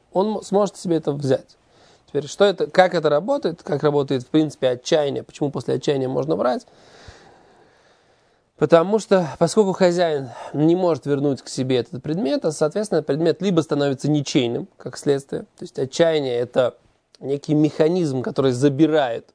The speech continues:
мое владение предметом. А, есть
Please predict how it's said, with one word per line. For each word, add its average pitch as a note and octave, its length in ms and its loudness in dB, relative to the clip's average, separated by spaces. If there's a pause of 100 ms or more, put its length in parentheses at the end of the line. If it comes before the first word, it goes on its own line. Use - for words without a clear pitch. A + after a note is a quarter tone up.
мое C3 300 0
владение B2 400 -2
предметом. C#3 500 -4 (720)
А, C#3 800 0 (140)
есть A3 540 -4